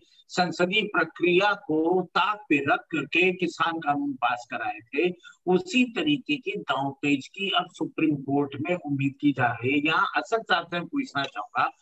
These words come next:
असद साहब, ये मनोहर शर्मा जी की पिटीशन आई है जो इन तीनों कानून के खिलाफ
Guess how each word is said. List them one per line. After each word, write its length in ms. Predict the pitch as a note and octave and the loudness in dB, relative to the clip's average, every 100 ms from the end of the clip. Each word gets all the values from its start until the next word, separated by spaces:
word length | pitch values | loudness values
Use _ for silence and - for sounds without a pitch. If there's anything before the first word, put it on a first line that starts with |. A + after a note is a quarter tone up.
| - - - C#3+ | -20 -20 -4 -2
असद 280 | F3+ B3 A3+ | 0 -2 0
साहब, 380 | E3 B2+ B2+ - | 0 0 0 0
ये 80 | F3 | 0
मनोहर 480 | D#3+ D3+ D3+ D#3 E3+ | 0 2 2 0 -2
शर्मा 340 | D3 C#3 C#3+ | -2 0 0
जी 120 | D3 C#3 | 0 0
की 100 | D3 | 0
पिटीशन 580 | C#3 A#2+ A#2+ A#2 C#3+ | 0 -4 -8 -6 -4
आई 220 | B2 - - | -4 -6 -14
है 140 | - - - - _ | -20 -20 -20 -20 _
जो 140 | C#3 F3+ | 2 2
इन 200 | F3+ E3 | 2 -2
तीनों 280 | D3+ D#3 D#3 | -4 -4 -2
कानून 360 | C#3 C#3 C#3+ | -4 -2 -2
के 140 | C3+ D3+ | -2 -6
खिलाफ 440 | - B2 A2+ | -2 -2 -2